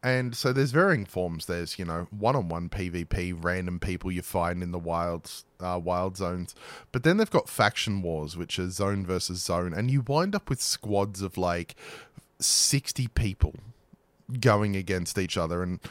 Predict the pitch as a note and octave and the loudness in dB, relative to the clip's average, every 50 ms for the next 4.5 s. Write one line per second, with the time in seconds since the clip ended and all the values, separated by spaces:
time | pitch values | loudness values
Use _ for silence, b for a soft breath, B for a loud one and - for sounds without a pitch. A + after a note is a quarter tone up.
0 | B B B B B A2+ A#2+ A#2 G#2 G#2 G2+ - A2+ A2+ - - - A2 B2+ C3+ | B B B B B 0 0 2 2 4 2 2 2 2 0 0 0 2 2 4
1 | C#3 B2+ A2 - G#2 G#2 A#2+ A#2+ A#2 A#2 F#2+ F#2+ F#2 A#2+ A2+ F#2 G#2 A#2+ A#2 - | 4 2 2 0 -4 -4 -2 0 0 0 0 0 2 2 2 2 2 0 0 -2
2 | - - - _ _ _ _ _ _ _ _ - B2 - - B2+ B2+ A#2+ G#2 F#2+ | -2 -6 -6 _ _ _ _ _ _ _ _ -8 -8 -6 -2 0 0 0 0 0
3 | E2+ - - - - - - D#3+ F#3+ A#3+ C4 C#4+ C4+ B3 F#3 - - - - - | -4 -4 -4 -4 -4 -2 0 0 0 0 0 0 -2 -4 -4 -4 -8 -12 -12 -14
4 | - - - C#3 D#3+ C#3 G2 E2+ D#2 C#2+ | -6 2 4 4 6 4 4 0 -2 -6